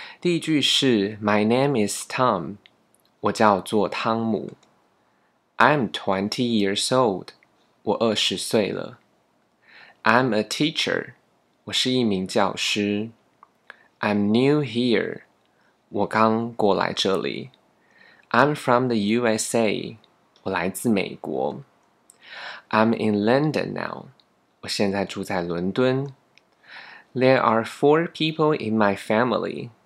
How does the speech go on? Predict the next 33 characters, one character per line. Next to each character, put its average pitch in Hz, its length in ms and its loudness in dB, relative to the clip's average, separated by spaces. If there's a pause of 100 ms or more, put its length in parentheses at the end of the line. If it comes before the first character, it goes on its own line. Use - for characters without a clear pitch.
我 104 100 -12
们 98 160 0
家 104 300 2
有 98 180 -6
四 - 360 -2
个 - 340 -6 (100)
人。 104 460 0 (800)
Let 117 260 4
me 156 260 0
introduce 107 520 -2
myself， 107 800 -2 (400)
让 110 260 0
我 101 180 -6
介 127 300 -4
绍 101 240 0
我 - 160 -8
自 - 180 -14
己。 - 280 -14 (840)
I 107 180 0
get 139 560 0
on 117 320 2
well 101 400 2
with 113 240 0
others， 110 760 0 (520)
我 92 220 -2
和 120 340 0
别 101 160 0
人 95 180 -2
相 113 300 -2
处 - 200 -10
得 - 180 -12
很 - 260 -12
好。 - 320 -8